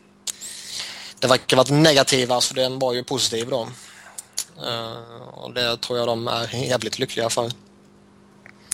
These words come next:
Speaker 1: För jag menar, tittar man igenom laget så det är fan inte jättemycket sexigt de har.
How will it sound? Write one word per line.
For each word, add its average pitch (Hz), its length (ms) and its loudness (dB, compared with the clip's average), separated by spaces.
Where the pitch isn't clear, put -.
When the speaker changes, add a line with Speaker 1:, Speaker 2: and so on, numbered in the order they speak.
Speaker 1:
För - 100 4
jag 139 60 8
menar, 135 120 6
tittar 135 220 6
man 135 120 8
igenom 117 260 6
laget 117 380 6
så 127 260 2
det 120 320 -4
är - 40 -2
fan 135 260 6
inte 135 120 0
jättemycket 120 360 0
sexigt 120 340 2
de 113 120 -4
har. 107 240 -4